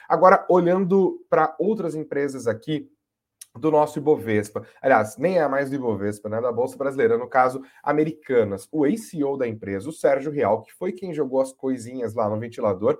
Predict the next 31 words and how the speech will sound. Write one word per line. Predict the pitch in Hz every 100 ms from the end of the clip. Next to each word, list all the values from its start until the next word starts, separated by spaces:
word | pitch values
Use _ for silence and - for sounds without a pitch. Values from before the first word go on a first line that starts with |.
| - _ -
quando | 135 131
a |
empresa | 131 120 110 113 95
descobriu | - - 107 127 143
aquele | 107 - 98
rombo | 107 147 143 104
bilionário, | 110 104 120 107
né, | 113 107
de | 104
vinte | - 131 139 - 107
bilhões | 95 117 110 120 113
de | 107
reais | 110 104 113 113 _ _ _
por | 117 117
inconsistências | 113 120 - - 117 113 -
contábeis | 110 104 110 120 165 110
que | - 110
podem | 110 110 107
ser | 104 104 92 _
fraude, | - 117 170 160 98
né? | 117 160 - _
O | 117
Sérgio | 113 123 131
Real, | 127 120 135
que | 143 113
ficou | - 127 - 135 117
uma | 143
semana | 139 - 151 147 131
no |
cargo | 123 120 117 117
praticamente, | 113 113 - 104 120 180 185